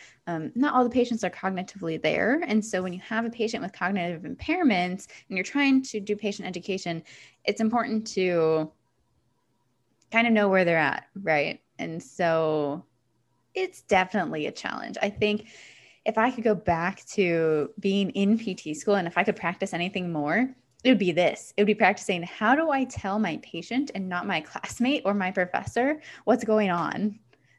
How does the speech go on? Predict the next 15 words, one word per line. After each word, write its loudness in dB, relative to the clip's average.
Like, 0
talking 0
to -4
family 4
members 0
or -4
talking -8
to -4
friends 0
who -4
are 2
not 0
in 2
healthcare 0
whatsoever. 2